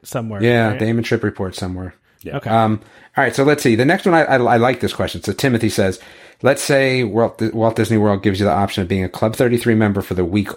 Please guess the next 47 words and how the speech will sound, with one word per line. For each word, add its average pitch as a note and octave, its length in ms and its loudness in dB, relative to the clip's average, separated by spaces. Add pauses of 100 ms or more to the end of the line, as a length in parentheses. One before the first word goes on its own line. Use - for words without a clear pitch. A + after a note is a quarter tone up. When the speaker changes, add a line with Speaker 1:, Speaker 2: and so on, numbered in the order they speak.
(120)
Speaker 2:
or A#2+ 400 4
you G2+ 120 2
get G#2 100 2
to F#2+ 80 -4
host G#2 240 -2
a G2+ 40 -8
private G#2+ 420 0
party G2 340 -2
one G#2 400 -2
night A2 240 2
at G2 100 -8
Top G#2+ 240 -2
of G#2+ 60 -4
the G#2 60 0
World F#2+ 220 -2
Lounge, G2 360 0
fully C3 280 0
catered A#2 400 0
and G2 120 -2
free G#2 240 -2
of F#2 100 -4
charge. A#2+ 380 0 (300)
What A#2 180 0
do B2 100 0
you A#2+ 80 4
choose A2+ 300 2
and G#2 140 2
why?" A2 180 2
I, - 80 -4 (140)
I A#2+ 60 0
think D3 220 -2
the D3+ 80 -2
problem C3+ 380 0
I A#2+ 80 2
have B2+ 340 2
is, G#2 180 2
is G2 80 -4
that G#2+ 140 4
I G#2 60 0
don't A2 320 -2
know A#2 200 2
enough G#2+ 440 0
people E3 520 -2 (880)
to A2+ 260 0
have B2+ 400 0
the A2+ 80 2
party A#2+ 800 0